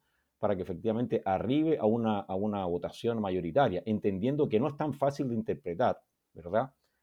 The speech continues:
a estos actores que se incorporaron con el voto obligatorio y que hay, eh, factores como son la crisis internacional o el clima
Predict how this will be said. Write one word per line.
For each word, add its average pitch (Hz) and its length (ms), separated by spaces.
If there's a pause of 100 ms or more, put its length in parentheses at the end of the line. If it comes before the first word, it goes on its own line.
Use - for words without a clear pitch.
(140)
a 107 100
estos 110 240
actores 113 360
que 104 100
se - 100
incorporaron 101 520
con 95 120
el 92 60
voto 101 340
obligatorio 90 600
y 117 160
que 113 80
hay, 139 280
eh, 101 220
factores 123 640
como 90 240
son 120 240
la 90 100
crisis 107 360
internacional 104 840
o 90 80
el 80 140
clima 139 500